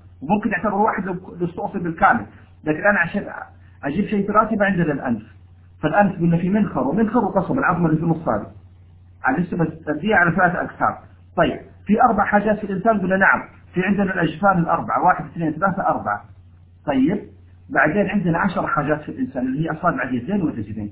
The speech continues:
كذا أنا قسمت الدية الآن على واحد واثنين، لو كانت الدية مائة، أما الدية مائة ألف، ففي اللسان يكون مائة ألف. طيب، وبعدين، آه، لو كانت يدين، خمسين خمسين،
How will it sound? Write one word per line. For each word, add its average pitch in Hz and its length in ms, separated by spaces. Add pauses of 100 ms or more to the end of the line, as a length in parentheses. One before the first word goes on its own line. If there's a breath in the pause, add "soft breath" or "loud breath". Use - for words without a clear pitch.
(540 soft breath)
كذا 247 200
أنا 220 100
قسمت 196 380
الدية 170 280
الآن 202 440 (320)
على 143 160
واحد 190 400 (340)
واثنين، 147 480
لو 165 120
كانت 170 240
الدية 202 240
مائة، 185 300
أما 165 160
الدية 160 240
مائة 175 280
ألف، 214 200
ففي 170 120
اللسان 165 320
يكون 208 200
مائة 233 260
ألف. 127 120 (840)
طيب، 147 240 (220)
وبعدين، 175 420
آه، 170 180 (380)
لو 170 140
كانت 214 300
يدين، 175 480
خمسين 190 340
خمسين، 165 440